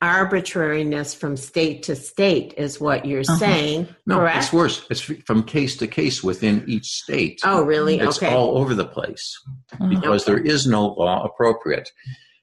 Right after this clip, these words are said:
Speaker 3: We're talking about temporary insanity.
Speaker 2: Right.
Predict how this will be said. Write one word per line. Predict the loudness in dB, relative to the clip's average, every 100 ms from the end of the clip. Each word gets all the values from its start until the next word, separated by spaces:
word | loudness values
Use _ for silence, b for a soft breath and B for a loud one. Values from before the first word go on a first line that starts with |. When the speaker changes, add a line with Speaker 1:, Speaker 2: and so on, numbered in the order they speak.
| _
Speaker 3:
We're | -2
talking | 0 0 0 0
about | 2 0 0
temporary | 0 0 2 2 4 2
insanity. | 0 -2 -2 -2 -2 -4 -6 -10 -16 _ -2
Speaker 2:
Right. | 0 2